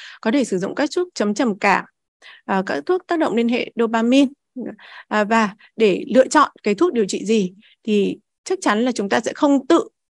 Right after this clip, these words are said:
ờ, đi ra hiệu thuốc để mua hoặc là tự, à, nghe, ờ, những người đã từng bị có thể giống hoặc khác chúng ta đã từng sử dụng, ờ, mà chúng ta uống theo, mà vẫn phải, ờ, theo cái hướng dẫn,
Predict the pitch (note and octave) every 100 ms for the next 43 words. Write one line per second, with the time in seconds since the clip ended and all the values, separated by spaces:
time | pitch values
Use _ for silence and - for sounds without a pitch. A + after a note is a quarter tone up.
0 | _ G3+ G3 F#3 F3+ A3+ A#3+ B3 B3 -
1 | - D#4+ D#4+ F3+ G3 B3+ C4+ B3 - F3+
2 | F3 - - C4+ - - - - G#3 F#3
3 | G#3+ C4 C4 B3 - - G3+ F#3+ F#3 G#3
4 | - C#4+ B3+ G3+ E3+ - - - _ _
5 | A3 - - C4+ G3+ C4 - - - A3
6 | D4 E3+ G3 C#4 E4 - E4 F4+ G#3 A3+
7 | A#3+ - - C4 G3+ F#3+ G3+ B3 - _
8 | _ - - _ G3+ G3 G3 F#3 F#3+ B3+
9 | - G3+ G3+ C#4+ C4+ B3+ - - _ A3
10 | G#3+ A#3 A3 G3 - - D#4+ A3 - G#3
11 | G3+ G3+ G3 F#3+ G3 _ _ _ _ -
12 | D#4 D4 D4 C#4+ A#3+ A#3 A#3 A#3+ C4+ D#4+